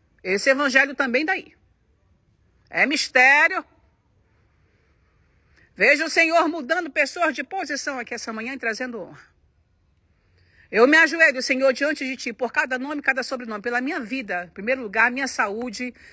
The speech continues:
minha casa, minha família, Senhor. Depois pela igreja.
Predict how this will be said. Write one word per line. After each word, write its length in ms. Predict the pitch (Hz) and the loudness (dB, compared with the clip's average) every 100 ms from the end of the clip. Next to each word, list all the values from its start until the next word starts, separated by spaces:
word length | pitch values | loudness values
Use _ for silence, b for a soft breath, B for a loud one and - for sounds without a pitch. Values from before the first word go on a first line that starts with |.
| B B | B B
minha 180 | 269 | 0
casa, 540 | 240 - 247 262 226 226 | 2 4 4 6 4 2
minha 220 | 254 359 | 0 -4
família, 580 | - 269 180 180 165 180 | -4 -6 -6 -8 -10 -10
Senhor. 320 | - 165 - _ _ _ _ _ _ _ _ _ _ _ _ _ _ - | -12 -14 -18 _ _ _ _ _ _ _ _ _ _ _ _ _ _ -2
Depois 440 | 208 208 285 285 | -2 2 2 2
pela 220 | - 247 240 | 2 0 0
igreja. 440 | 170 147 - - | -2 -10 -12 -18